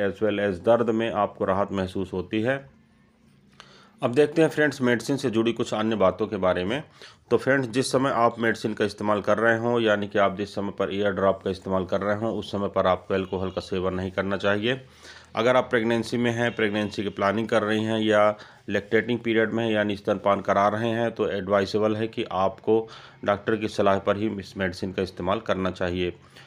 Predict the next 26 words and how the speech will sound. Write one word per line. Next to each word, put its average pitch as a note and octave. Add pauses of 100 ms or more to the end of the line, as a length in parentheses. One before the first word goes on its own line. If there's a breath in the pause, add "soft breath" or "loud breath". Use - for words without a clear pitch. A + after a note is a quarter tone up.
(200 loud breath)
किडनी A#2
रोग B2+
और A2+
लिवर A2+
रोग A2
से A2+
जुड़ी G#2+
किसी A#2
समस्या G#2
का G2+
अगर G2
आप F#2+
सामना F#2+
कर G2+
रहे A2+
हैं A#2+
तो A#2
बेहतर G2
होगा G#2
कि G2+
आप G2
अपने F#2+
डॉक्टर F2+
से F#2
उचित F2
परामर्श F#2